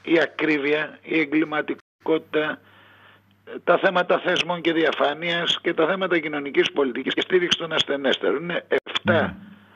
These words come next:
Speaker 1: κρίσιμοι τομείς και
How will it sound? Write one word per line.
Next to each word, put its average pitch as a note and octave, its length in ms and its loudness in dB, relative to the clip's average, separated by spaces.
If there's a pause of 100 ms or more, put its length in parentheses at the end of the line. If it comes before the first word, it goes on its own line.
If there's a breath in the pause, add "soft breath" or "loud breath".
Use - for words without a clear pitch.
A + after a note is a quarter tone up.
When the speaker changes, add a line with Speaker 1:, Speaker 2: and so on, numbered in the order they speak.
(240 loud breath)
Speaker 1:
κρίσιμοι F#3+ 480 -2 (240)
τομείς D#3 540 0 (840 loud breath)
και E3 320 2